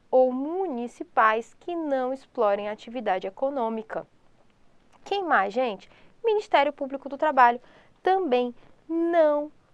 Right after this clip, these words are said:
paga custas. Então, essas pessoas, a C L T diz, são isentos do pagamento de custas. Beneficiário da justiça gratuita não vai pagar custas. Também, se for fazenda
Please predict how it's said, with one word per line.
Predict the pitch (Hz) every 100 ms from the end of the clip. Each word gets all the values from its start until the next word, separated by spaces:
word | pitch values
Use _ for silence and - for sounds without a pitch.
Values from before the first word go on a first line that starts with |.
| _
paga | - 233 202 196 233 _ -
custas. | - 277 - - -
Então, | 302 339 359 392
essas | 554 - -
pessoas, | 214 - - 339 311
a | 330
C | 330 339
L | 330
T | 330 349
diz, | 311 277 -
são | - 339 330
isentos | 359 370 302 302 311 311
do | 311
pagamento | 311 311 294 262 269
de | 311
custas. | - 339 320 220
Beneficiário | 202 240 240 - 294 269
da | 240
justiça | - 202
gratuita | - - 262 226
não | 214 254 240
vai | 214
pagar | 202 170 165
custas. | - 262 254 247 240 - - -
Também, | 403 349 330
se | 311
for | - 294
fazenda | 277 269 262 302 339